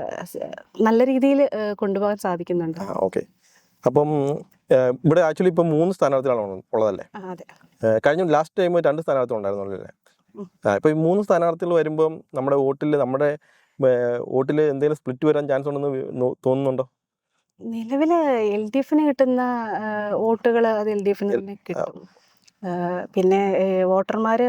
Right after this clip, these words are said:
Speaker 1: നമ്മളവർ ആളുകളെ തിരഞ്ഞെടുക്കുന്നതെന്ന് പറഞ്ഞാൽ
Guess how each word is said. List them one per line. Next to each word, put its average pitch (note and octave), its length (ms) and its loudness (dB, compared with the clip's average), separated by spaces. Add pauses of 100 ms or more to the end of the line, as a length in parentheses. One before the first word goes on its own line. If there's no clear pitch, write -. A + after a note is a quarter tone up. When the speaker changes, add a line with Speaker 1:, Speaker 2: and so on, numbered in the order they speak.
(160)
Speaker 1:
നമ്മളവർ G#3+ 380 -2
ആളുകളെ G#3 560 -2
തിരഞ്ഞെടുക്കുന്നതെന്ന് A3 920 0
പറഞ്ഞാൽ A3 480 0